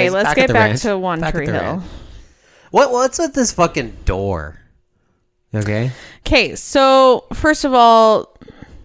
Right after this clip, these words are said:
Speaker 2: let's go back to kind of when Lucas is saying this quote.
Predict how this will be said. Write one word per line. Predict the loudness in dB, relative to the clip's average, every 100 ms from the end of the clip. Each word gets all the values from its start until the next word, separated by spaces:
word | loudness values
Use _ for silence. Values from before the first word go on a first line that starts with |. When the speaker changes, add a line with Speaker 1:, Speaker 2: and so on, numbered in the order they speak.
| -20 _ -6
Speaker 2:
let's | -4 -4 -2
go | 0
back | 0 0
to | -2 -2 -2 -2
kind | -4 -2
of | -4 -4
when | -6 -2 -2 -2 -2 -4
Lucas | -4 -4 -4 -6
is | -10 -8
saying | -6 -4 -6
this | -8
quote. | -8 -4 -2 -4 -6